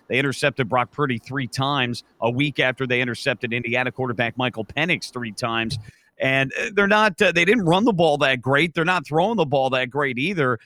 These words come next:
but they're just getting it done with a combination of, uh, you know, of good defense, just enough offense. They're off to a two and oh start,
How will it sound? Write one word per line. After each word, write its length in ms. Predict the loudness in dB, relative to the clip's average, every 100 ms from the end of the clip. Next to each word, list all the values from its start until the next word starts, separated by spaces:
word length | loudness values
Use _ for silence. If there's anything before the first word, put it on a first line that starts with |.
| _ _
but 260 | -2 0 -2
they're 120 | -4
just 260 | -2 -4
getting 280 | 0 0 0
it 160 | -4 -2
done 280 | -2 -2 -4
with 120 | -4
a 60 | -4
combination 720 | -6 -4 -4 -4 -4 -4 -2
of, 240 | -2 -2
uh, 160 | -2 -2 -4 _ _
you 80 | -4
know, 120 | -4
of 100 | -4
good 220 | -2 -4 -2
defense, 560 | -4 -2 -4 -4 -6
just 280 | -6 -6 -4
enough 260 | -4 -4 -4
offense. 560 | -4 -4 -4 -6 -6
They're 180 | -4 0
off 140 | 0 -2
to 100 | -4
a 60 |
two 180 | -4 -6
and 100 | -4
oh 80 | -6
start, 400 | -6 -2 0